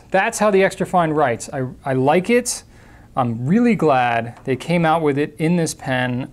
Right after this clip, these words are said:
I think this pen is going to be kind of the new staple for anybody who wants a gold nib that flexes, that, that you can use as a daily writer, but that you can also, um, you know, have that,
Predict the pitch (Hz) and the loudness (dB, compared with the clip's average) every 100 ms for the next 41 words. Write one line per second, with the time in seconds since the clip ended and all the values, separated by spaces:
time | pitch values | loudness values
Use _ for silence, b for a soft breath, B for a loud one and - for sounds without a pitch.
0 | - 131 147 147 147 143 - 147 139 127 | -12 -8 -4 -4 -4 -8 -8 -4 -2 -4
1 | 135 127 123 127 117 - 135 131 117 120 | -4 -6 -6 -8 -8 -6 -4 -4 -6 -6
2 | 117 131 139 139 135 139 - - 131 123 | -4 -2 0 0 0 -2 -8 -4 -2 -2
3 | - - - B B B B B - 131 | -6 -12 -14 B B B B B -2 0
4 | 123 120 - 151 160 151 139 120 135 143 | 2 0 -2 -2 2 2 0 0 0 0
5 | 143 120 139 139 131 131 123 120 123 156 | -4 -6 -2 0 0 0 0 -2 -6 -12
6 | - - 147 - - 135 127 123 - - | -12 -2 -2 -2 -4 -2 -2 -4 -8 -14
7 | B B B B 139 139 139 131 117 117 | B B B B -6 -4 -6 -6 -6 -2
8 | 165 220 226 208 180 180 180 160 151 147 | 2 2 2 0 2 2 2 2 2 2
9 | 147 143 143 139 143 143 135 131 123 120 | 0 -2 -4 -6 -6 -4 -6 -6 -6 -6
10 | 117 117 - B B B 175 185 - 175 | -6 -10 -14 B B B 0 2 2 2
11 | 170 165 165 - - - - 127 120 120 | 4 2 -2 -6 -20 -14 -6 -4 -4 -6
12 | 127 208 139 123 117 160 165 147 131 127 | -10 -10 -6 -6 -4 -2 0 0 0 0
13 | - | -4